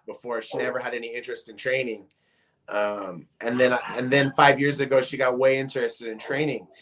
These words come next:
And, um, and now it's like, a, she, you know, she has, she's in five years, so she's obsessed with it. And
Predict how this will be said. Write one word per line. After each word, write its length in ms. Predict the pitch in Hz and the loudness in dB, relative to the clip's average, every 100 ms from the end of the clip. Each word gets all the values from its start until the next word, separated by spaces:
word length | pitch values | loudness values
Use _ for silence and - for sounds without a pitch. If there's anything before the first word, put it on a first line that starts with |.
| - _ - | -20 _ -4
And, 260 | 117 117 | -4 -2
um, 480 | 117 113 110 104 85 _ _ _ _ _ | -2 0 0 -4 -10 _ _ _ _ _
and 180 | 113 117 | -4 0
now 240 | 123 120 117 | 4 6 4
it's 160 | - | -2
like, 180 | 127 135 | -8 -6
a, 80 | 104 | -10
she, 260 | - - 135 | -12 -14 -10
you 60 | |
know, 140 | 113 98 | -8 -8
she 140 | 127 | -6
has, 240 | 117 117 - | -4 -4 -4
she's 200 | 143 135 | -2 0
in 180 | 139 | 0
five 260 | - 123 120 | 2 0 2
years, 220 | 127 120 | 0 -2
so 80 | 123 | -4
she's 220 | 110 120 | -8 -8
obsessed 420 | 110 - 110 110 117 | -10 -8 -6 -4 -6
with 140 | 107 | -2
it. 280 | 113 113 | 0 0
And 80 | 95 | -2